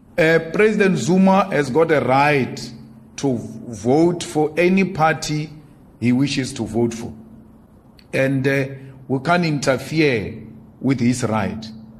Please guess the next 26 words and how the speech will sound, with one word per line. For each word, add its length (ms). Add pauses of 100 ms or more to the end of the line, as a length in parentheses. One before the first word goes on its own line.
(580)
If 260
he 80
had 140
said 320
he's 140
going 280
to 60
vote 320
for 200
the 100
E 300
F 160
F, 200
would 140
have 180
been 200
a 80
very 260
serious 400
boost 340
for 160
us. 160
We'll 140
be 140
very 260
happy. 260